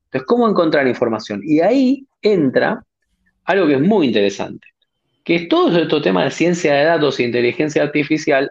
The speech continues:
aplicados a todo este tipo de sistemas. Entonces, por ejemplo, vos podés hacer desde algo muy, bastante sencillo desde el punto de vista de, de una especie de data mining, decir, bueno, de lo que hay publicado,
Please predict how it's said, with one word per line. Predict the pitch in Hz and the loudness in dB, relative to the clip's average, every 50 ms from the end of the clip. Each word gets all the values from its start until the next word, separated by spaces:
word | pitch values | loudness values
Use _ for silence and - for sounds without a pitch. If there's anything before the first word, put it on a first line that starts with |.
| - _ _ | -8 _ _
aplicados | - 165 170 - 175 180 190 190 190 262 247 196 185 165 175 208 196 - - | -6 -6 -4 -2 0 0 0 0 0 0 0 2 0 0 0 -2 -2 -4 -2
a | 127 120 | -2 0
todo | - 156 147 | 0 0 0
este | 147 135 123 | 0 -2 -2
tipo | 127 123 98 127 | -2 -2 -2 -2
de | 120 | -2
sistemas. | 113 - 113 110 - 113 101 101 98 - _ _ _ _ _ _ _ _ _ _ _ _ _ _ _ _ _ _ _ _ _ _ _ _ _ _ | -2 -2 -4 -4 -4 -6 -6 -8 -10 -18 _ _ _ _ _ _ _ _ _ _ _ _ _ _ _ _ _ _ _ _ _ _ _ _ _ _
Entonces, | - 127 135 151 143 - - - - _ _ _ _ _ - | -6 -4 -2 -2 -2 -4 -6 -12 -14 _ _ _ _ _ -2
por | 123 127 | 0 0
ejemplo, | 135 131 143 165 143 120 107 98 | 0 0 0 0 0 0 0 0
vos | 127 147 147 | 0 0 0
podés | 151 165 160 151 | 0 0 0 0
hacer | 151 139 170 156 131 | 0 0 0 0 2
desde | 113 110 113 120 | 2 2 2 2
algo | 135 143 147 143 | 2 2 2 2
muy, | 143 151 156 151 151 151 147 151 - - _ _ _ _ _ - | 2 2 2 2 2 2 0 -2 -6 -14 _ _ _ _ _ -6
bastante | - 107 - 147 139 139 127 | -6 -4 -2 -2 -2 -2 0
sencillo | - 135 131 131 - 190 180 147 - 123 | 0 0 0 0 0 0 0 0 0 0
desde | 113 110 | 0 0
el | - | 0
punto | 123 123 117 117 | 0 0 0 2
de | 120 | 0
vista | 127 120 - - 113 | 0 0 0 0 0
de, | 110 107 107 104 101 98 | 2 2 2 2 0 0
de | 98 101 101 101 - | 0 -2 -4 -2 -2
una | 135 131 | -2 -2
especie | 123 - 143 139 - 123 | -2 -2 -2 -2 0 0
de | 120 131 131 131 | 0 2 0 0
data | 127 123 123 135 | 0 0 0 0
mining, | 147 143 135 127 123 120 123 143 175 - _ _ _ _ _ _ _ _ _ _ _ - | 2 0 0 0 0 0 -2 -2 -6 -10 _ _ _ _ _ _ _ _ _ _ _ -6
decir, | 110 107 - - 123 | -6 -6 -2 -2 0
bueno, | 110 104 95 85 | 0 0 -2 -2
de | 110 120 | -2 0
lo | 120 127 120 | 0 0 2
que | 165 | 0
hay | 170 175 165 | 0 0 2
publicado, | 175 160 151 147 143 143 127 139 127 113 107 104 101 - - | 2 2 2 2 0 0 0 0 2 2 0 0 -2 -6 -10